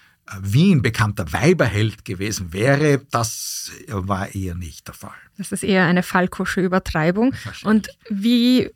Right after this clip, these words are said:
Speaker 2: verhält sich's da mit den anderen Zuschreibungen? Superstar, populär,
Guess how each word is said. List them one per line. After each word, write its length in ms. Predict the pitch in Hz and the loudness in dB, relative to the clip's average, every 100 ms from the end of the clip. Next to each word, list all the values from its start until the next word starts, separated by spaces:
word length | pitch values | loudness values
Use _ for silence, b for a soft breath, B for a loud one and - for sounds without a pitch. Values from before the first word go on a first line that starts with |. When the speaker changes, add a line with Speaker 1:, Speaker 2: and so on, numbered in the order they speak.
| - - | -8 -2
Speaker 2:
verhält 340 | 226 208 - | 2 2 2
sich's 180 | 247 - | -2 0
da 140 | 208 | 2
mit 160 | 214 202 | 2 0
den 160 | 208 | 0
anderen 520 | 175 214 220 196 180 - | 2 2 2 2 0 -2
Zuschreibungen? 1000 | - 233 220 - 175 165 160 156 151 156 | -2 0 0 0 0 0 0 0 0 -2
Superstar, 800 | - - 285 - 180 - 165 175 | -2 -2 0 0 -2 -2 -2 -2
populär, 800 | - 202 - 202 175 185 220 | -2 -4 -2 -2 0 4 4